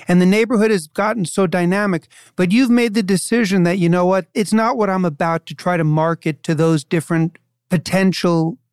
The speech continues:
streams of revenue. I'm gonna stay focused on what this cafe is founded on, which is the community, and, and build from there, which I think is such an amazing message for people to hear, because there's very, very few restaurants that have the ability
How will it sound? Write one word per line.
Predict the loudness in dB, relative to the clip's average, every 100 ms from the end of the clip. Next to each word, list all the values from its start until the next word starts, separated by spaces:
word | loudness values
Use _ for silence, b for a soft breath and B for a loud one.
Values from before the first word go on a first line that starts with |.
| _
streams | -10 0 2 2
of | 0 0
revenue. | -2 0 -2 -2 -8 B B
I'm | 0 2
gonna | 2 2
stay | -2 -2 -2 -2
focused | -2 -2 -2 -2 -4
on | -2 0
what | 0 -2 -2
this | -4 -4 -16 -6
cafe | -4 -2 -2 -2 -2
is | -4
founded | -4 -2 0 -2
on, | -2 -2
which | -2 -4
is | -2
the | -4
community, | -4 0 2 2 0 0 0
and, | 0 -4 B -2
and | 0 2
build | 0 0
from | -2 0
there, | 2 0 -4 b b b
which | -2 0
I |
think | 0 -2 -2
is | -4
such | -2 -2
an | 0
amazing | 2 2 0 0 0
message | 0 -2 -6 -4
for | -6
people | -2 -2 -2 -4
to | -4
hear, | -4 0 0 -2 -6 B B B
because | 0 0
there's | 0 -2
very, | 0 0 0
very | 0 -2 -2
few | -2 -2
restaurants | 0 0 -2 -2 -2 -2
that | -2
have | -2 -2
the | -2
ability | -2 -2 0 0 -2 -6